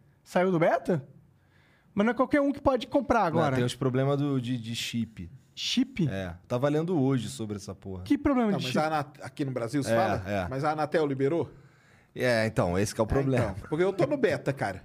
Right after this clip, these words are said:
Speaker 3: Pra
Speaker 2: É?
Speaker 3: você ter, eu tô pra você testar, pra testar, ué. Mas
Speaker 1: E tá
Speaker 3: a Anatel não
Speaker 1: funcionando?
Speaker 3: libera. Não, se liberar, tá, ué. É to-, não, o Starlink
Speaker 1: É.
Speaker 3: já funciona, cara.
Speaker 1: Aqui
Speaker 3: É.
Speaker 1: no Brasil?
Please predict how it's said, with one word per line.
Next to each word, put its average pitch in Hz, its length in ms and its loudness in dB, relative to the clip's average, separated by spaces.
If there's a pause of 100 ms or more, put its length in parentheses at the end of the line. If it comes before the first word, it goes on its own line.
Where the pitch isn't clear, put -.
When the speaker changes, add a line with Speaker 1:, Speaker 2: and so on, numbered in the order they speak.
(120)
Speaker 3:
Pra 110 120 0
Speaker 2:
É? - 60 4
Speaker 3:
você 156 100 0
ter, 185 140 -2
eu 240 80 0
tô 285 180 0
pra 240 140 -2
você - 140 -6
testar, 262 440 -2
pra 196 120 -4
testar, 220 440 0
ué. 127 120 0
Mas 147 180 -2
Speaker 1:
E - 40 2
tá 277 60 4
Speaker 3:
a - 20 4
Anatel - 100 0
não 233 60 2
Speaker 1:
funcionando? 247 460 2
Speaker 3:
libera. 151 280 2 (720)
Não, 277 180 0
se 190 220 0
liberar, 208 440 2
tá, 330 240 -2
ué. 349 200 2 (320)
É - 80 -14
to-, - 180 -8
não, 113 380 0
o 87 80 -8
Starlink 135 600 0
Speaker 1:
É. 185 360 2
Speaker 3:
já 160 120 -2
funciona, 220 540 -2
cara. 87 200 -4
Speaker 1:
Aqui - 180 2
Speaker 3:
É. 311 40 2
Speaker 1:
no 320 60 2
Brasil? 214 460 2